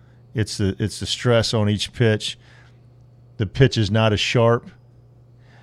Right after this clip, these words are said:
so that fifth hitter, that sixth hitter, that fourth hitter that comes along, they've got a greater chance of getting a better pitch to hit in those innings.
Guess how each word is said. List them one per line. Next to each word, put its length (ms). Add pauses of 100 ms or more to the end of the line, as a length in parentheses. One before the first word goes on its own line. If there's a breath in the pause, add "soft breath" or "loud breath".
(160 soft breath)
so 260
that 300 (960)
fifth 400
hitter, 320
that 180
sixth 460
hitter, 300
that 160
fourth 440
hitter 300
that 160
comes 240
along, 360 (640 loud breath)
they've 160
got 140
a 40
greater 380
chance 380
of 60
getting 500
a 80
better 480 (220)
pitch 300
to 100
hit 420 (920 soft breath)
in 140
those 240
innings. 460